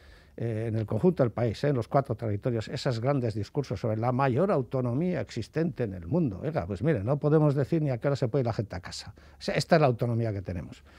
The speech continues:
Que un año después se haga o se trate de hacer una ley, bueno, me parece bien,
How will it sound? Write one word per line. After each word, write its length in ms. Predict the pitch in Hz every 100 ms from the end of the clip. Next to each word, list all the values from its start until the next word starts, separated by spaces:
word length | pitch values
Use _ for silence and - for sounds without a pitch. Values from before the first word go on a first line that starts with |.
| - - - - - - - - - _
Que 100 | 160
un 120 | 185
año 180 | 190 180
después 340 | 170 - 196
se 140 | - 151
haga 260 | 151 135 107
o 80 |
se 160 | 110 110
trate 240 | 139 135
de 40 | 139
hacer 200 | - 127
una 160 | 127
ley, 260 | 127 156 - _
bueno, 340 | 110 123 117 - -
me 140 | 117
parece 340 | 113 131 -
bien, 380 | 101 131 117 82